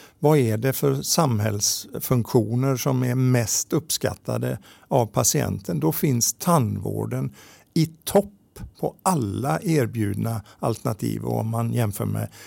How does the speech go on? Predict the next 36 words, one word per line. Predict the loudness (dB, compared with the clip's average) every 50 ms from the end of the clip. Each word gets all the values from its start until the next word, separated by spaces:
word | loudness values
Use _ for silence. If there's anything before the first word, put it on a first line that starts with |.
| -8 0
hälso- | 2 2 4 4 2 2
och | 2 6
sjukvård | 6 4 4 2 -2 -6 -6 -6
till | -6 -8
exempel. | -8 -6 -8 -10 -12 -16 -20 -10
Så | -4 0
där | 2 2 2
tror | 2 2 2 4 4
jag | 4 2
man | 2 2 0
ska | 0 -2 0 0 0 0 0 -2 -6 -12 _ _ _ _
lära | -8 -4 0 2 2 4 4 2 2 0
sig | 0 0 0 0 0 -2 -4 -4 0
av | 4 6 6 6 4 2
det. | 0 -2 -2 -4 -6 -10 -16 -20 -20 -16 -8
Samtidigt | -2 0 2 4 4 4 4 4 2 -2 -4 -4 0 2 4 4 6 4 4 4 4
så | 0 0
är |
det | 0 2
klart | 2 2 2 2 0 -2
att | -2 -2 0
man | 0 0 0 0 -2 -4 -8 -18 -20 -20 -20 -20 _ _ _ -20 -16 _ 0
också | 0 0 0 0 -2 -2 -2
ska | 0 2 2 2 4 4 2 0 -2 -8 -16 _ _ _
vara | -2 2 4 4 6 4 4
vaksam | 4 6 4 4 2 0 -4 -4 -2 -2 -2 -2
på | -2 -2 0 0
att | 0 0 -2 -2 -2
vi | 0
inte | 2 2 0 0 -2 -6 -4 -2 0 0 0 -2 -6 -12 -18 -12
bara | -8 -2 2 4 6 6 6 6 4 4 2 2 0 2
övervårdar | 4 6 8 8 8 6 4 2 0 0 0 2 2 2 2 2 2 2 2 2 2 2 2 2
det | 2 2 2 2
som | 2 2 0 0
är | 0
friskt. | 0 2 4 4 4 4 2 0 0 0 -4 -14 -20 -20 -20 -20